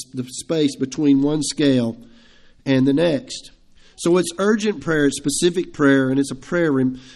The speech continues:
remembering past answers. We saw this last week too. Look at verse one. "Answer me when I call, O God of my righteousness. You have relieved me in my distress. You have opened up a space for me in the past. Be gracious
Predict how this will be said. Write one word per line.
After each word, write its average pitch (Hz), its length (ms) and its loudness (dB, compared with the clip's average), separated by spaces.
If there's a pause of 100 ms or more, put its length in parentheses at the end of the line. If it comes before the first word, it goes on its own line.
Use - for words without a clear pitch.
(120)
remembering 139 600 2
past 147 500 -6 (380)
answers. 151 480 -4
We 226 100 2
saw 247 220 0
this 180 200 -2
last 156 300 -6
week 175 220 -2
too. 175 180 2
Look 139 260 -4
at - 80 -4
verse 139 240 0
one. 117 200 -6
"Answer 254 320 0
me 214 120 2
when 202 140 0
I 170 80 0
call, 202 320 0
O 185 80 0
God 170 280 0
of 165 100 -4
my 135 120 -4
righteousness. 156 760 -8 (1500)
You 185 200 0
have 196 840 0 (440)
relieved 160 540 4
me 185 300 0
in 151 140 -2
my 151 180 -4
distress. 170 600 -2
You 220 120 0
have 247 260 0
opened 196 360 0
up 160 140 0
a 156 60 0
space 160 360 0
for 160 100 -4
me 165 160 2
in 143 100 2
the 135 60 -2
past. 196 560 -6 (1000)
Be 170 120 4
gracious 208 420 4